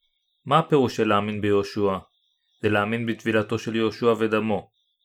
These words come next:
כמה פשוט זה. כל מה שעלינו לעשות זה להסתכל בתנ"ך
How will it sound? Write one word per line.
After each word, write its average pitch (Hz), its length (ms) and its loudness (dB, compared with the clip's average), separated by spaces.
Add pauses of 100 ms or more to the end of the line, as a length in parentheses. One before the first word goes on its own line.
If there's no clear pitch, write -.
כמה 139 220 2
פשוט 135 400 0
זה. 92 140 -4 (540)
כל 120 140 2
מה 123 120 0
שעלינו 120 400 2
לעשות 123 560 2 (160)
זה 120 120 -2
להסתכל 117 420 -4
בתנ"ך 117 640 0